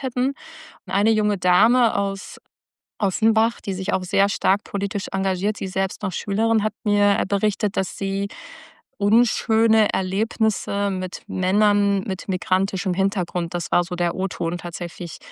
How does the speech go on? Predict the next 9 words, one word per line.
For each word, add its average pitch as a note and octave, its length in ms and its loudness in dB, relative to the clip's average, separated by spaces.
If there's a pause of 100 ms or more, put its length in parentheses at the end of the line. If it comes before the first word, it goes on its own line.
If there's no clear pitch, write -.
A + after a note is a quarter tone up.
(100)
gehabt F3+ 440 0
hat. G3 280 2
Und F#3 220 -4
das F#3 160 -2
hätte G3 180 0
sie F#3+ 120 -2
dazu F#3+ 340 -2
gebracht, F#3 540 -2 (460)
mehr G3 600 4